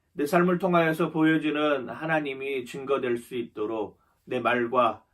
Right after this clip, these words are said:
내 행동이 정말 그리스도의 삶을 쫓아가는 말과 행동이 되게 하여 주시옵소서.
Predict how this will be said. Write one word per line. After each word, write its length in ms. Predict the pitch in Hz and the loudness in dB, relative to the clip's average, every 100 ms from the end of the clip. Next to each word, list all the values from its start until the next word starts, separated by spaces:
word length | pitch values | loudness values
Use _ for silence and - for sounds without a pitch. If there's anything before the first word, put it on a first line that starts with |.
| _ - | _ -6
내 160 | 127 | -4
행동이 800 | 139 156 165 151 120 135 135 - - _ - | -2 -2 -2 -2 -2 -2 -4 -6 -14 _ -14
정말 560 | 139 135 143 135 92 - _ _ _ | -10 2 4 4 2 -10 _ _ _
그리스도의 500 | 127 120 - 123 120 | -8 -8 -6 -4 -4
삶을 400 | 147 135 127 120 | -4 -6 -6 -4
쫓아가는 800 | 170 156 131 110 113 120 104 - | -4 -2 -2 -2 -4 -6 -6 -12
말과 760 | 87 92 113 113 110 110 107 - _ _ | -12 -8 -6 -6 -2 0 0 -4 _ _
행동이 640 | 156 147 135 110 107 101 95 | -10 -6 -6 -6 -8 -8 -10
되게 260 | 120 107 | -10 -10
하여 440 | 107 95 92 90 87 | -8 -8 -8 -10 -12
주시옵소서. 880 | - 123 127 85 82 - 87 82 | -12 -8 -6 -6 -10 -20 -18 -18